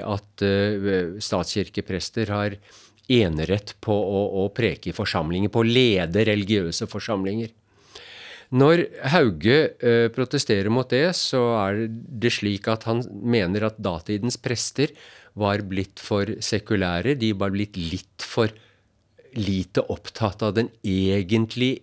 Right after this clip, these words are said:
inderlige, personlige kristendom. Så han går da til felts mot dem, og etablerer vennesamfunn, reiser rundt om i landet,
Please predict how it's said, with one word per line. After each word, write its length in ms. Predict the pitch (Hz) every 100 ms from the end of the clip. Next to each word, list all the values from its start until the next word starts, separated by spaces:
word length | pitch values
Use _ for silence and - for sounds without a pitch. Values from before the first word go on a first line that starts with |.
| -
inderlige, 880 | 143 120 92 85 82 87 101 120 139 - - -
personlige 760 | 123 - 107 95 95 101 123 131
kristendom. 540 | 143 - 113 139 247 - _ _ _ _ _ _ - - - -
Så 300 | - - 120 117
han 160 | 156 139
går 220 | 139 117
da 100 | 101
til 220 | - 117
felts 600 | - 101 107 - - - _ -
mot 280 | 113 131 143 -
dem, 280 | 170 269 - _ - _ -
og 140 | 135
etablerer 800 | 139 175 165 101 92 95 131 147
vennesamfunn, 840 | 151 127 90 95 113 101 101 165 170
reiser 380 | 147 107 - 117
rundt 220 | 113 107 113
om 120 | 123
i 60 | 113
landet, 400 | 104 117 233